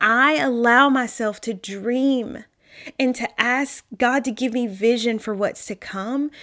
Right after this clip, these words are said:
and for what's possible. Because that's the truth. Our dreams are possible. So what dream do you have that your scarcity mindset is keeping you from achieving?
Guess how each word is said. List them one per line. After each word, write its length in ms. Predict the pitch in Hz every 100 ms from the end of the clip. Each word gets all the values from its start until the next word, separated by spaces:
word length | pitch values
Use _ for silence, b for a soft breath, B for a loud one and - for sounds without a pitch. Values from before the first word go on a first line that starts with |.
| B
and 100 | 247
for 120 | 214 214
what's 260 | 233 -
possible. 840 | - - 240 302 - 214 123 65 - _ _ _ _ _ _ _ _ _ _ _
Because 360 | - 262 277 240
that's 280 | 277 294 -
the 80 | 247
truth. 380 | - 302 320 -
Our 140 | 220
dreams 480 | 240 247 285 294 269 - _
are 280 | 214 247 277
possible. 720 | - 151 147 - - - - _ _ B B B
So 220 | - - 233
what 400 | 196 262 330 -
dream 300 | 320 330 285
do 100 | 262
you 400 | 208 214 262 269
have 460 | - - - - B B B
that 140 | 135
your 200 | 202 240
scarcity 800 | 226 - - 277 294 294 320 311
mindset 720 | 254 240 247 285 294 269 247
is 240 | - 220 -
keeping 520 | - 269 269 269 240
you 180 | 202 196
from 320 | - 214 208
achieving? 760 | 196 - - - - - -